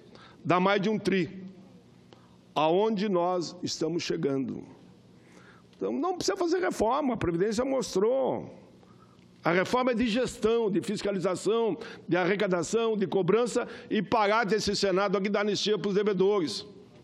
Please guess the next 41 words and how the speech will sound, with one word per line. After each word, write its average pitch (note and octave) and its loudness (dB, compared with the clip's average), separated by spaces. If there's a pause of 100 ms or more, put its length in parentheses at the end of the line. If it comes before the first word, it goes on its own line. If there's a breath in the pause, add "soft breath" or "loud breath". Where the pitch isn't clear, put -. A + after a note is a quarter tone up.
(600)
Eu G3 0
sempre C4+ 2
digo B3+ 2
o B3+ 2
seguinte, G#3+ 0
não B3+ 0
paga C#4 4
luz, A3+ 4
não G#3 2
paga B3 2
água, D3 0 (460 loud breath)
compra B3+ 2
um B3 0
carrinho A#3+ 2
e A#3+ 2
não A3+ 0
paga, D#3+ 0 (460 loud breath)
compra C4 2
um A#3 6
apartamentozinho A3 2
e A#3 2
não A3+ 2
paga, F#3 2
eles G3 2
retiram. G3 0 (460 loud breath)
Com B3 0
os A3+ 2
grandes C4 2
devedores B3 2
não C4+ 0
acontece B3+ 0
nada. A3 0 (240 loud breath)
E G3+ -4
querem C#4 2
mandar C#4 2
conta D4 0
pro C#4+ 0
povo C#4 0
pagar C4+ 0
de C4 0
novo. G#3 0